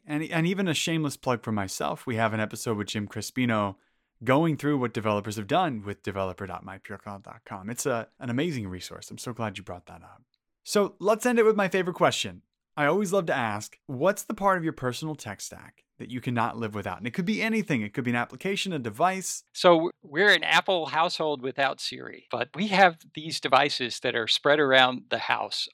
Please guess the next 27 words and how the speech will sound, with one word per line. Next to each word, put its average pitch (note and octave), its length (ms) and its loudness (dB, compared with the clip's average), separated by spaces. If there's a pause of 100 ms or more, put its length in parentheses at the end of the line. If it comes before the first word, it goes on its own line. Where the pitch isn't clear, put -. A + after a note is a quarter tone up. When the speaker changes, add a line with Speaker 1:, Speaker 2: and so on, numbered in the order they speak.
Speaker 2:
that B2+ 180 0 (240)
Apple D3 320 -2
doesn't B2+ 320 -2
even A#2+ 280 -4
make A#2 240 -2
anymore. G#2 360 -6
In G2+ 60 -14
fact, B2+ 300 2
I'm, - 160 -4 (100)
I'm A#2+ 180 -2
hoarding C3+ 580 0
them. G#2+ 200 -8 (240)
I'm A#2 200 -8
buying C3+ 300 2
them A#2+ 160 -2
on A2+ 120 -6
eBay B2+ 580 -4
because - 500 -12
I, - 220 -6
I A2+ 100 -6
love A#2 200 -8
them - 120 -16
so - 160 -10
much. - 240 -12
It - 80 -10
looks D#3 300 0
like D3+ 220 4